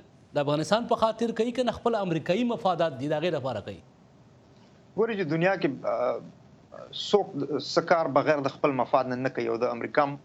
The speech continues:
Speaker 2: افغانستان کې یو مهم مفاد دا دی چې چونکه افغانستان ځمکه، آ، د امریکې برخلاف په دوه هزار یک کې استعمال شوې وه، آ، د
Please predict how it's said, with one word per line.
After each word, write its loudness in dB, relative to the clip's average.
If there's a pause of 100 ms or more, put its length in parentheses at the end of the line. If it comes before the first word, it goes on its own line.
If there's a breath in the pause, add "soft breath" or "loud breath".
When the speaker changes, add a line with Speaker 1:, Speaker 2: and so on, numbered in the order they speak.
Speaker 2:
افغانستان -2
کې -4
یو 2
مهم -2
مفاد 2 (100)
دا 4
دی 0
چې -8
چونکه 0
افغانستان 2
ځمکه، 0 (420 loud breath)
آ، 2 (640)
د 0
امریکې -2
برخلاف 0
په -4
دوه 0
هزار 2
یک -2
کې -2
استعمال 0
شوې 2
وه، 2
آ، 0
د -8